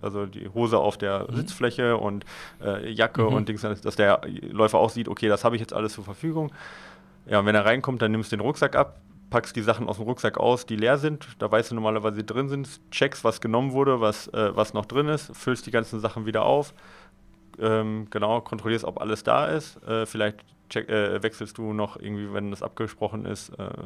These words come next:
Speaker 1: die Stirnlampe und so weiter. Der Läufer isst dann die ganze Zeit und trinkt die ganze Zeit. Und dann fragst du natürlich für den Läufer, wie es geht, ja, ob er irgendwas braucht und bietest auch vielleicht Sachen an, die du noch in so einem extra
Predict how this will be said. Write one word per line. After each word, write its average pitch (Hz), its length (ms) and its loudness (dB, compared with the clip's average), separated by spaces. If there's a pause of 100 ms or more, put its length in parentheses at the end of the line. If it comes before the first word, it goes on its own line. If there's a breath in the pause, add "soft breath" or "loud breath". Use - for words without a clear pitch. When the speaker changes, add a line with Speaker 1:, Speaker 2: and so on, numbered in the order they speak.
Speaker 1:
die 101 80 -10
Stirnlampe 139 480 -6
und 135 120 -8
so 127 100 -6
weiter. 127 360 0
Der 101 120 0
Läufer 104 380 4
isst - 160 -6
dann 135 120 0
die 127 60 -2
ganze 127 200 0
Zeit 123 240 2
und 101 120 -10
trinkt 147 220 -8
die 160 60 -6
ganze 147 260 -4
Zeit. 147 300 0 (480 loud breath)
Und 107 180 -2
dann 107 200 4
fragst 113 260 6
du 117 40 0
natürlich 107 200 -2
für 107 60 -6
den 101 100 -2
Läufer, 98 300 0
wie 104 40 -6
es - 120 -10
geht, 143 260 0
ja, 107 180 2
ob - 120 -4
er 104 60 0
irgendwas 104 260 -4
braucht 127 340 2 (260 loud breath)
und 107 140 -8
bietest 131 320 0
auch 117 140 6
vielleicht 113 320 0
Sachen 117 260 2
an, 117 220 -2
die 110 100 -6
du 107 120 -6
noch 110 160 0
in 110 120 -6
so 104 60 -2
einem 104 120 -4
extra 123 540 2